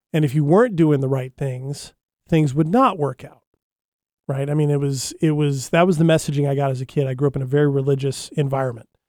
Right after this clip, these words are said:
And so there was a lot of it around that, that, that however things were going w-, was a barometer of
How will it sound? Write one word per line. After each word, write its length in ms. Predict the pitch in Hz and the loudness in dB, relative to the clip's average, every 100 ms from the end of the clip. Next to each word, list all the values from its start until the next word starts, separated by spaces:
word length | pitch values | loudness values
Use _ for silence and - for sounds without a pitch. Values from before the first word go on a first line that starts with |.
| _ _ _ | _ _ _
And 120 | 156 | -4
so 140 | 139 147 | 2 4
there 120 | 143 | 4
was 120 | 139 | 4
a 60 | 135 | 0
lot 380 | 135 156 180 185 | 2 4 6 6
of 80 | 147 | 2
it 180 | 147 _ | -2 _
around 400 | 156 147 143 135 | 0 2 0 -2
that, 220 | 131 123 _ _ | -4 -10 _ _
that, 200 | 139 135 139 _ _ - | -6 -4 -6 _ _ -4
that 180 | 151 151 | -4 -2
however 400 | - 165 214 220 | 2 4 4 4
things 220 | 208 165 | 2 2
were 100 | 151 | 0
going 500 | 139 165 147 127 127 _ _ _ _ _ _ _ - | 2 2 2 -2 -8 _ _ _ _ _ _ _ -6
w-, 260 | 151 147 185 _ _ _ - | -2 -2 -4 _ _ _ 2
was 160 | 165 | 2
a 60 | 156 | 4
barometer 600 | 143 156 170 185 180 160 | 4 6 6 6 4 2
of 160 | 143 | 0